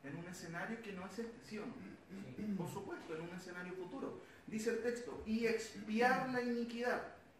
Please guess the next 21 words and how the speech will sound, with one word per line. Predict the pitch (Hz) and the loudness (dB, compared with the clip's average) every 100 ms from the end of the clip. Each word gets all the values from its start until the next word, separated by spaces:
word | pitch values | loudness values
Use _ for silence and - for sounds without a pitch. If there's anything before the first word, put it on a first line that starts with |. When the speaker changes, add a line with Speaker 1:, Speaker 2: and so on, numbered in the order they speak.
| - - - - | -20 -20 -20 -6
Speaker 1:
para | 180 190 185 | 2 6 6
traer | 190 196 226 226 | 6 8 8 8
la | 220 | 6
justicia". | 202 185 240 240 247 262 254 - | 2 0 0 -2 0 0 0 -4
¿Qué | 220 | -6
tipo | 226 220 233 | -4 4 4
de | 233 | 4
justicia? | 220 240 220 165 - - - - - - | 2 -2 -2 -2 -4 -8 -16 -20 -16 -10
Speaker 2:
Perdurable. | 147 143 139 156 - - - - - | -8 -6 -2 -2 -4 -8 -16 -12 4
Speaker 1:
Perdurable. | 233 254 254 247 208 190 247 240 240 233 170 135 110 - - - | 6 6 6 2 0 0 2 4 4 4 0 -2 -4 -8 -16 -10
Hermanos, | 143 208 226 - | -4 -2 -2 0
¿quién | 220 - | -2 0
puede | 226 147 | -2 -2
traer | 226 | -4
la | 113 | -6
justicia | - - 262 | -8 -10 -10
perdurable? | - 254 117 220 233 - - - - - - - - - - - - - - - - - - - - - - - - - - - - - - | -8 -8 -6 -2 -2 -4 -8 -14 -20 -18 -18 -18 -20 -20 -20 -20 -20 -20 -20 -20 -20 -20 -20 -20 -20 -20 -20 -20 -20 -20 -20 -20 -20 -18 -8
Espiritualmente | 160 185 185 240 247 233 | -8 -2 6 6 6 2
hablando, | 202 208 214 - | 2 2 0 -2
¿quién | - 220 | -2 -2
trajo | 220 214 | -2 -4